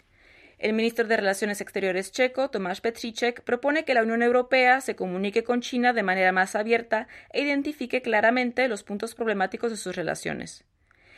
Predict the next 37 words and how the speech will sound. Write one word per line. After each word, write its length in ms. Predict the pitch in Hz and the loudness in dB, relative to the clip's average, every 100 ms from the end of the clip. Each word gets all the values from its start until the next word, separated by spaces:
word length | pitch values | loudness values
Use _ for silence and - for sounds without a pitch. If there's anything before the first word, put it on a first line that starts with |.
| - | -10
En 80 | 208 | -2
el 140 | 208 | 2
marco 260 | 214 208 196 | 4 4 0
de 80 | 196 | -2
un 100 | 196 | 2
debate 380 | 196 208 208 165 | 4 4 2 -6
con 140 | 170 | -6
los 100 | 160 | -6
senadores 460 | 175 160 185 190 180 | -8 -2 0 0 -2
del 120 | 170 | -4
Comité 360 | 180 170 190 | -4 -4 -2
de 100 | 180 | 0
Relaciones 500 | 170 160 160 180 170 | 0 -2 -4 -4 -6
Exteriores 560 | 156 - 170 180 175 160 | -8 -6 -2 0 2 0
del 140 | 151 | -4
Senado 320 | - 170 165 190 | -6 -2 0 0
checo 460 | 226 220 220 240 | -2 -4 -2 -4
sobre 240 | - 190 170 | -2 0 0
el 60 | |
impacto 420 | 165 175 190 185 175 | 0 0 0 0 -2
de 80 | |
la 160 | 165 165 | -4 -2
pandemia 400 | 175 196 208 208 | -2 0 0 0
del 140 | 202 | -2
coronavirus 600 | 208 214 226 233 233 226 | 0 0 2 2 -2 -6
en 80 | - | -4
las 140 | 170 170 | -4 -2
relaciones 420 | 156 156 180 180 | -4 -4 -6 -6
internacionales, 920 | 185 202 196 196 233 233 226 254 - - - - - | -4 -2 -2 0 2 2 2 -2 -6 -20 -20 -10 -2
Petříček 400 | 262 269 - 254 | -2 -2 -6 -4
destacó 520 | 262 262 277 269 262 | -2 0 0 2 -2
que 140 | 233 190 | -2 -4
como 240 | 185 180 | -4 -4
consecuencia 640 | 180 180 196 214 214 214 | -6 -6 -6 -4 -4 -2
de 80 | 214 | 2
la 100 | 226 | 0
crisis, 480 | 254 247 247 262 | 0 -6 -8 -10